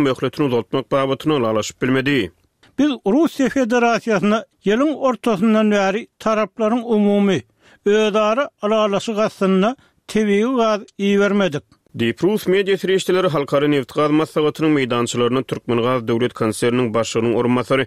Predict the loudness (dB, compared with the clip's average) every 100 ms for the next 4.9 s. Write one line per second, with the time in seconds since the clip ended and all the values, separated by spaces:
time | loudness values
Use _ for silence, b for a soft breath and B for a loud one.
0 | -2 -2 -2 -2 -2 -4 -2 -2 -2 0
1 | -2 0 0 -2 -2 -2 -2 -2 -4 -4
2 | -2 0 0 -2 -4 _ -6 -2 0 0
3 | 0 -4 -6 -4 -2 0 -2 0 0 0
4 | 0 0 0 -2 -4 -4 0 2